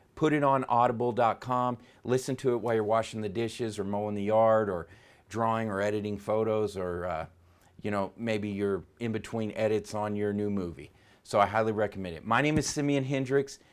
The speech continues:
This has been episode one of Steady Focused. You can find me online on Facebook. You can hit me up on Instagram, Simeon Hendricks, or online at steady focused dot com.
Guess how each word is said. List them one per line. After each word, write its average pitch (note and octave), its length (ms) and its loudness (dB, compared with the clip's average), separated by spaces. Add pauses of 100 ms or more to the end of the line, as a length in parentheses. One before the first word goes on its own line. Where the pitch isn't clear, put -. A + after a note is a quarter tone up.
(100)
This C3+ 320 2
has C#3 160 -2
been A#2+ 280 -2
episode C#3+ 600 0
one A2+ 460 2 (260)
of F#2 140 -6
Steady G#2+ 360 0
Focused. C3 680 4 (220)
You C3+ 140 0
can C3 200 -2
find B2 400 0
me A#2+ 200 -2
online A2+ 580 -2
on F#2+ 160 -6
Facebook. C#3 720 2 (320)
You G#2 80 -6
can G#2 140 -6
hit A2 180 -6
me A2+ 140 -2
up A2 140 -2
on G2+ 160 -2
Instagram, B2+ 840 -4 (100)
Simeon A2+ 460 -4
Hendricks, B2 500 -4 (260)
or A2+ 220 2
online A#2+ 680 0 (220)
at G2 180 -6
steady B2 460 0
focused A2 800 -2 (280)
dot F2 300 -2
com. D#2 360 -8